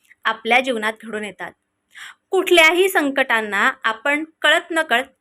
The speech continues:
सामोरे जाण्याची हिंमत ठेवतो, कारण नामस्मरणाने आपलं जे मन आहे किंवा जे शरीर आहे किंवा आपलं जे आतलं कुठेतरी हृदयातून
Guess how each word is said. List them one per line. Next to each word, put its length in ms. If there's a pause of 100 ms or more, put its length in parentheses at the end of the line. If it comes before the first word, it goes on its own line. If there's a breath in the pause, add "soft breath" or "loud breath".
(140)
सामोरे 580
जाण्याची 500
हिंमत 220
ठेवतो, 640 (1040 loud breath)
कारण 380 (140)
नामस्मरणाने 1080
आपलं 420 (380 loud breath)
जे 260 (760)
मन 360
आहे 300
किंवा 380
जे 240
शरीर 460
आहे 340 (220)
किंवा 220 (120)
आपलं 360
जे 340 (560 soft breath)
आतलं 480
कुठेतरी 480
हृदयातून 720